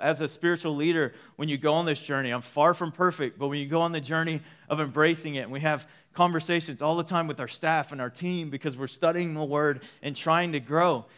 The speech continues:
and we see all these other, we see other people surrounding themselves with people who just tell them what they wanna hear and keep going on the same path. And it's like hurt and forgiveness and bitterness, and you're like, Yeah, God actually wants you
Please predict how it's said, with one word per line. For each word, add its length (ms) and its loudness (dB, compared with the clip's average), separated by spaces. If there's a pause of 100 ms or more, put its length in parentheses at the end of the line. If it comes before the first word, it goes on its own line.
(140)
and 80 -8
we 60 -2
see 240 0
all 120 6
these 200 2
other, 220 -2 (580)
we 100 2
see 300 0
other 260 4
people 480 -2 (140)
surrounding 580 2
themselves 420 2
with 160 -4
people 360 0
who 120 -2
just 280 -8
tell 160 2
them 100 -2
what 100 -2
they 120 0
wanna 220 -2
hear 220 -2
and 120 -8
keep 240 -8
going 240 -2
on 80 -6
the 80 -10
same 280 -6
path. 360 -4 (1080)
And 120 -10
it's 180 -14
like 200 -6
hurt 400 0
and 100 -16
forgiveness 680 -6
and 140 -12
bitterness, 600 -4
and 120 -10
you're 80 -2
like, 140 -4 (1120)
Yeah, 140 -6
God 400 -4
actually 380 -4
wants 320 -6
you 220 -10